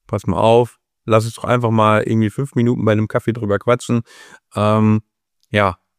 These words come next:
das ist vielleicht nicht schön, dass ihr den Müll in eine Mülltonne schmeißt oder, oder, oder. Also es gibt so viele Punkte und wie bei allem einfach mal, ja, mit offenen Augen durch die Welt zu gehen, ähm, hilft meist mehr, als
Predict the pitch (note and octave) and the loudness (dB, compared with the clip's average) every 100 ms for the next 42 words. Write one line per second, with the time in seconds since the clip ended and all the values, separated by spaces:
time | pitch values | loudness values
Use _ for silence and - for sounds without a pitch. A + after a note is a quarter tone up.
0 | - A2+ C3 - A#2 A2 C3+ C#3 - C3 | -6 -2 -2 0 2 2 2 0 2 4
1 | B2 A2+ G2 G#2 G#2+ G#2 G#2+ A#2 B2 - | 4 2 2 2 2 2 0 2 2 0
2 | A#2 G#2+ A2+ A2+ A#2+ A2+ A2+ A2 - G2+ | -4 -2 -2 0 -2 0 -2 -4 -6 -6
3 | G#2+ A2 - A#2+ A2+ - G#2 G#2+ G2 - | -4 -6 -4 -2 0 -2 -6 -6 -8 -12
4 | - - - A#2+ - C3+ - D#3 C#3+ A#2 | -20 -8 -2 -2 0 0 2 2 2 2
5 | D3 E3+ D3 C#3 D3+ - A#2+ B2 - - | 4 4 4 2 2 0 0 0 -2 -16
6 | _ _ _ _ _ _ _ _ G#2 B2+ | _ _ _ _ _ _ _ _ -2 0
7 | B2+ A2+ - A#2 C3 C#3+ C#3 C#3+ A2+ B2 | 2 2 2 2 4 4 0 -2 -2 0
8 | B2 A2+ A2+ A2+ A2+ - _ _ _ _ | -2 0 0 2 0 -6 _ _ _ _
9 | _ _ - G#2 - - - A2 A#2 G2+ | _ _ -2 -2 -4 -6 -4 -2 -2 0
10 | A2 A#2 A#2 G#2+ G#2 G#2 A2+ - G2+ G2 | 2 2 0 -2 -4 -2 -2 -2 -4 -2
11 | G#2 C3 _ _ _ - G#2+ A2 G#2+ G#2+ | -2 -4 _ _ _ -6 -2 2 2 0
12 | G2+ _ _ _ _ _ _ - A#2 C3 | -2 _ _ _ _ _ _ -2 2 2
13 | - - _ A2 A2+ A#2 - A2+ A2 A2+ | 0 -20 _ -2 0 0 -2 -2 0 2
14 | B2+ B2+ - G#2+ A2 A2 - - | 2 0 -2 0 2 2 -4 -16